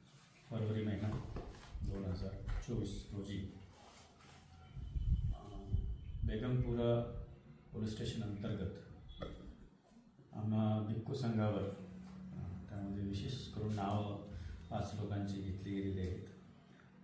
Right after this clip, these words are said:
त्याच्यावरती गुन्हे दाखल झालेले आहेत, ते आज तुम्हाला माहीतच आहे. तर प्रसंग असा होता की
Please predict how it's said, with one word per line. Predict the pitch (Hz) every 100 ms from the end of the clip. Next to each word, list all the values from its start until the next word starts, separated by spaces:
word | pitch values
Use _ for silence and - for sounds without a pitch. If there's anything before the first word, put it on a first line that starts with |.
| -
त्याच्यावरती | - 101 98 101 101 98 98 95 - - - -
गुन्हे | 117 110
दाखल | 95 101 95
झालेले | 85 90 87
आहेत, | 87 95
ते | - 98 98 - - -
आज | 101 95 95
तुम्हाला | - 98 95 95
माहीतच | 98 95 95
आहे. | - - - - - - - - - -
तर | 127 123 127
प्रसंग | - - 147 147
असा | 147 156
होता | 160 - -
की | 165 - 170 175 175